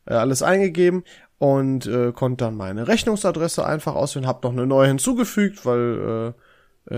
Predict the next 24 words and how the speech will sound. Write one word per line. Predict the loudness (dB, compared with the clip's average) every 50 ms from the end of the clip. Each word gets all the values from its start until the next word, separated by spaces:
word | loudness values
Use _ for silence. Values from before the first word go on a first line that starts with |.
| -4
äh, | -4
das | -4 -4 -2 -2
war | 0 0
noch | 0 -2 -2
irgendwie | -2 -4 -2 -2 -2 -2 -2 -4
von | -4 -4 -4 -4 -4 -4 -6 -8 -10 -12 -12 -14 -14 -16 -12 -8
da, | -6 -6 -4 -4
wo | -6
ich | -6 -2
vorher | 0 2 2 2 2 0
gewohnt | 0 -2 -2 -2 -2 -2
hab, | -2 -4 -2
in, | -4 -6 -6 -6 -8 -8
in | -10 -10 -8 -8 -6
Dorsten. | -4 -4 -4 -4 -6 -8 -8 -10 -12 -12 -16 -20 -20 -20 -20 -20 -20 _ _
Und | -4 -2 -2 0 -2 -4 -6 -10 -12 _ _ _ _ _ _ _
dann | 0 2 2 2 0 -2 -4
musste | -4 -4 -4 -4 -4 -4 -6
ich, | -6 -6 -8 -2
nee, | 2 2 4 4
nee, | 4 2 0 0
meine | 0 0 0 0 -2
Lieferadresse | -2 0 0 0 0 2 0 -2 -2 -4 -4
so. | -2 -2 -2 -2 -2